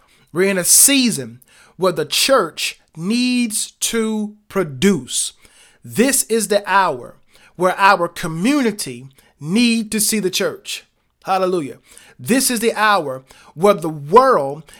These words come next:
needs to see the response of the church in the midst of a pandemic. This is the hour where the church should shine bright and be the light of Christ within the world.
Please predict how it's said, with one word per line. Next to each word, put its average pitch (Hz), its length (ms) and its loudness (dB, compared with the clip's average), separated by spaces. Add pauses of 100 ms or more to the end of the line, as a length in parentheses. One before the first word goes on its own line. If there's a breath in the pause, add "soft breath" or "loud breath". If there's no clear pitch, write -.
needs 254 440 0
to 254 120 -4
see 233 220 0
the 185 100 0
response 196 1000 0 (200)
of 214 120 2
the 185 100 -4
church - 720 -2 (500 soft breath)
in 214 240 -2
the 175 100 -4
midst 190 720 0 (180)
of 185 140 -2
a 165 80 -4
pandemic. 185 760 -6 (460 soft breath)
This 240 340 0
is 277 120 -4
the 285 160 -4
hour 151 460 -2 (440 loud breath)
where 190 160 2
the 160 120 -8
church - 680 2 (280 soft breath)
should 180 880 0
shine 190 580 0
bright 160 520 0 (400 soft breath)
and 180 240 -4
be 208 100 0
the 180 140 -2
light 196 320 2
of 202 200 -4
Christ 160 640 0 (340 soft breath)
within 202 540 -2
the 202 100 4
world. 185 480 2